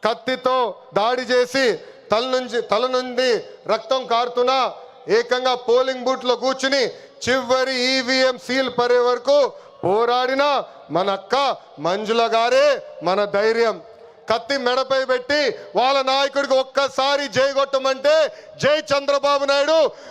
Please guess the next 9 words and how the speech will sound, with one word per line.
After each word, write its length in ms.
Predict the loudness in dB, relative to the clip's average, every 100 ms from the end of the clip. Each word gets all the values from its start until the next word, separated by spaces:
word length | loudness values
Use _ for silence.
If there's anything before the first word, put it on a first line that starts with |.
| -10 -2
జై 180 | 0 0
తెలుగుదేశం" 720 | 0 -2 0 0 0 0 -2
అని 140 | -2 -2
ప్రాణాలు 580 | 0 0 0 0 -2
కోల్పోయిన 800 | 0 0 0 0 0 2 0 0 -4 -14 -10 -2
తోట 280 | 0 0 0
చంద్రయ్య 840 | -2 -2 -2 0 0 2 4 2 -2 -10 -4
మనందరికీ 680 | -2 -2 -2 -2 -2 0 -4
స్ఫూర్తి. 760 | -4 0 0 2 0 0 -2